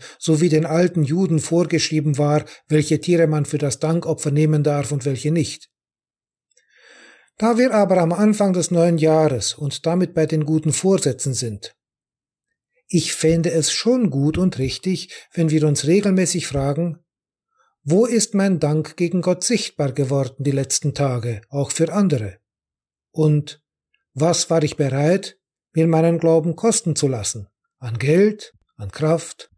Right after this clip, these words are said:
an Zeit. Ich will beten.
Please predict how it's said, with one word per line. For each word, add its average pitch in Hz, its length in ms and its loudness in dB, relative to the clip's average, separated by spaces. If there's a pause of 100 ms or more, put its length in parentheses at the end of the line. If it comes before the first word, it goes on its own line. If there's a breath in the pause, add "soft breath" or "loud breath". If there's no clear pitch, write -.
an 165 180 -2
Zeit. - 440 -8 (2000)
Ich - 220 -4
will 180 140 2
beten. 101 400 -6